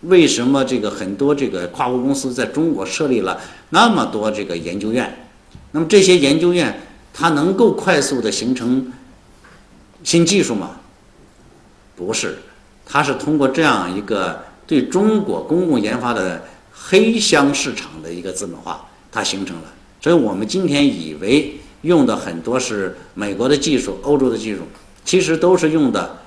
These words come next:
中国的技术，只不过是呢，在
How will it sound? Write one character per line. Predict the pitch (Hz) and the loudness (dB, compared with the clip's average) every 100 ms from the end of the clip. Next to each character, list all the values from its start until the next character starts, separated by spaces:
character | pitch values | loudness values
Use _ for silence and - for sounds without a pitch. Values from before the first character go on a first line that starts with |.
| - | -6
中 | 175 220 220 196 | -2 0 0 -2
国 | 98 92 104 - | -2 -2 -4 -6
的 | 95 | -8
技 | - 117 | -4 -6
术， | 85 85 - - - - | -6 -10 -16 -20 -20 -12
只 | 101 95 | -8 -6
不 | 113 170 | -2 0
过 | 185 143 | 2 2
是 | - 92 | 0 -6
呢， | 80 - - | -12 -18 -18
在 | - 131 104 | -4 -2 -2